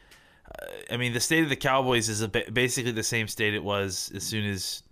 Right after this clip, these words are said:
Dak Prescott got injured. Like, that was really kind of the last, uh, true update of this team. There's really not gonna be kind of, I mean, we can talk about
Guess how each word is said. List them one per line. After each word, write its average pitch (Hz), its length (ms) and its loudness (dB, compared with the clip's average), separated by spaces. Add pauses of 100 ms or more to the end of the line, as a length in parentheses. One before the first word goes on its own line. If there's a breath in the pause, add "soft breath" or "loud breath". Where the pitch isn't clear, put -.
(100)
Dak 98 280 2
Prescott 98 460 -2
got 90 180 -4
injured. 90 400 -4
Like, 95 200 -2
that 131 200 2
was 110 180 0
really 117 380 4
kind 110 300 0
of 95 160 0
the 101 80 2
last, 98 840 2 (960 soft breath)
uh, 92 600 4 (420)
true 151 380 6
update 117 420 4
of 87 100 -4
this 98 160 0
team. 85 460 -2
There's 127 260 2
really 156 240 6
not 123 260 4
gonna 113 200 4
be 113 380 4
kind 104 320 0
of, 92 200 0
I 120 80 2
mean, 113 180 2
we 127 80 2
can 123 140 -4
talk 120 320 0
about 104 380 2